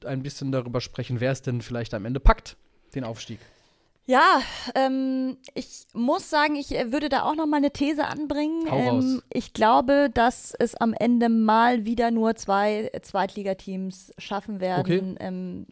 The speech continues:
Speaker 2: in der Relegation wird
Speaker 1: Mhm.
Speaker 2: sich wieder mal der Bundesligist durchsetzen. Wen sehe ich da? Ich sehe auf jeden Fall den H S V jetzt endlich mal. Ich glaube, es ist
Speaker 1: Glaube ich auch.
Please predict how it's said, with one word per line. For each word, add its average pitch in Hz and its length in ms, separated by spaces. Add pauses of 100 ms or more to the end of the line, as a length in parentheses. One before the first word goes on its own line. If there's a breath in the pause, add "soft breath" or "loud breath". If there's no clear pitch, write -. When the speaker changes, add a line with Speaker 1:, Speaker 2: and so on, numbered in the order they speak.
(100)
Speaker 2:
in 196 120
der 185 80
Relegation 185 560
wird 139 100
Speaker 1:
Mhm. 165 40
Speaker 2:
sich 175 180
wieder 196 220
mal 180 180
der 180 100
Bundesligist 220 640
durchsetzen. 196 640 (1160 loud breath)
Wen 240 440
sehe 269 180
ich 285 140
da? 269 180
Ich 233 160
sehe 240 160
auf 226 140
jeden 240 180
Fall 226 160
den 220 160
H 202 120
S 190 100
V 233 160
jetzt 254 160
endlich 254 280
mal. 277 360 (120)
Ich - 120
glaube, 214 320
es 202 100
ist - 460
Speaker 1:
Glaube 143 160
ich 113 80
auch. 107 160